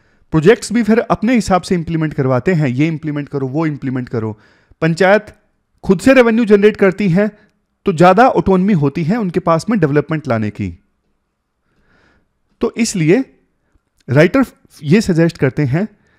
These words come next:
देखो, पंचायत को ना इनिशिएटिव लेने चाहिए रेवेन्यू डेवलप करने के लिए, पूरी ट्रांसपेरेंसी होनी चाहिए कि कहाँ से कितना रेवेन्यू जनरेट हुआ, कितना कहाँ पे पैसा लगाया गया,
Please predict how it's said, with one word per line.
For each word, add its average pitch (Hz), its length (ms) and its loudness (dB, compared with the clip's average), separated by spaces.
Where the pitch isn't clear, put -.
देखो, 208 200 2
पंचायत 180 560 0
को 214 100 -4
ना 233 160 -2
इनिशिएटिव 185 540 -2
लेने 151 280 -2
चाहिए 175 480 -4
रेवेन्यू 160 340 2
डेवलप 175 300 0
करने 175 240 -2
के 170 120 -2
लिए, 165 200 2
पूरी 180 260 0
ट्रांसपेरेंसी 175 680 -2
होनी 165 260 -4
चाहिए 160 440 -2
कि 165 80 -6
कहाँ 170 340 0
से 190 120 -4
कितना 185 320 -4
रेवेन्यू 165 380 -2
जनरेट 160 340 -2
हुआ, 165 260 0
कितना 196 420 2
कहाँ 175 360 2
पे 190 220 6
पैसा 156 240 2
लगाया 151 380 4
गया, 160 340 2